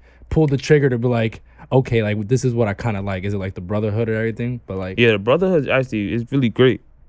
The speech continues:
Speaker 2: Like, um, my R A, my freshman year,
Speaker 1: Mm-hmm.
Speaker 2: he joined the year before me, the same frat I'm in. So he joined the same frat, and, um,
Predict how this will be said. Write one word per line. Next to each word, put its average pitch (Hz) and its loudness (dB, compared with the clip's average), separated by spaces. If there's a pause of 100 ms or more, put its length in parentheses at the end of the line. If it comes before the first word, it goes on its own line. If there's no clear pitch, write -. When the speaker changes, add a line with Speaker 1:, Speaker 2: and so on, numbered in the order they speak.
(160)
Speaker 2:
Like, 104 2
um, 110 -2 (260)
my 110 0
R 117 2
A, 127 2
my 104 -2
freshman 123 0
year, 104 0
Speaker 1:
Mm-hmm. 113 0 (240)
Speaker 2:
he 135 2
joined 110 -2
the 101 -6
year 107 0
before 101 -6
me, 107 -4 (320)
the 101 -6
same 107 -4
frat 98 -2
I'm 110 -2
in. 90 -10 (320)
So - -6
he 107 -2
joined 117 -2
the 107 -4
same 104 -4
frat, 107 0
and, 101 -4
um, 98 -4